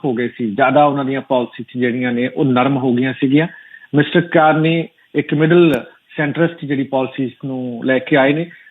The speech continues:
ਜਿਹਦੇ ਨਾਲ ਕੈਨੇਡੀਅਨ ਦਾ ਟਰਸਟ ਜਿਹੜਾ ਲਿਬਰਲ ਪਾਰਟੀ 'ਚ ਵਾਪਸ ਆਇਆ। ਇੱਕ ਇਹ ਵੀ ਇੱਕ ਮੇਜਰ ਫੈਕਟਰ ਜਿਹੜਾ ਰਿਹਾ ਹੈ। ਉਹਨਾਂ ਨੇ ਮਿਸਟਰ ਬਰਨੀ ਸੈਂਡਰ ਦੇ ਬਿਆਨ ਵੱਲ ਵਾਪਸ ਆਈਏ। ਉਹ ਕਹਿੰਦੇ ਆ ਕਿ ਕੈਨੇਡੀਅਨ ਨੂੰ ਸਿਰਫ ਇੱਕ ਸੌ ਦਿਨ ਲੱਗੇ ਆ ਕਿ ਉਹਨਾਂ ਨੇ ਇਹ ਡਿਸਾਈਡ ਕੀਤਾ ਆ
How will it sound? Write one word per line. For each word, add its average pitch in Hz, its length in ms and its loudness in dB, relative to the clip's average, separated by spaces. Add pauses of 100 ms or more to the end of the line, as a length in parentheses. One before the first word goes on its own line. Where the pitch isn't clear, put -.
ਜਿਹਦੇ 143 220 4
ਨਾਲ 135 220 2
ਕੈਨੇਡੀਅਨ 135 500 -2
ਦਾ 135 100 2
ਟਰਸਟ 147 440 -2
ਜਿਹੜਾ 127 380 0 (280)
ਲਿਬਰਲ 143 260 2
ਪਾਰਟੀ 123 420 0
'ਚ - 120 -8
ਵਾਪਸ 117 280 0 (140)
ਆਇਆ। 110 300 -2
ਇੱਕ 156 340 -2
ਇਹ 170 140 6
ਵੀ 165 100 6
ਇੱਕ - 160 -2
ਮੇਜਰ 135 340 2
ਫੈਕਟਰ 123 400 -6
ਜਿਹੜਾ 110 400 -2 (380)
ਰਿਹਾ 139 280 4
ਹੈ। 95 140 -8 (320)
ਉਹਨਾਂ 165 220 -4
ਨੇ 165 380 -2 (300)
ਮਿਸਟਰ 147 240 -4
ਬਰਨੀ 147 300 2
ਸੈਂਡਰ 160 300 0
ਦੇ 160 100 2
ਬਿਆਨ 147 280 -2
ਵੱਲ 147 160 -2
ਵਾਪਸ 135 340 0
ਆਈਏ। 156 260 0 (300)
ਉਹ 165 80 -2
ਕਹਿੰਦੇ 175 260 2
ਆ - 40 4
ਕਿ 190 140 2
ਕੈਨੇਡੀਅਨ 175 440 2
ਨੂੰ 185 100 -4
ਸਿਰਫ 160 200 -4 (140)
ਇੱਕ 156 140 -4
ਸੌ 165 380 0
ਦਿਨ 165 140 0
ਲੱਗੇ 139 320 -2
ਆ 170 40 0
ਕਿ 170 180 -4
ਉਹਨਾਂ 165 200 -4
ਨੇ 156 120 -4
ਇਹ 151 60 0
ਡਿਸਾਈਡ 127 360 0
ਕੀਤਾ 147 440 2
ਆ 101 60 -2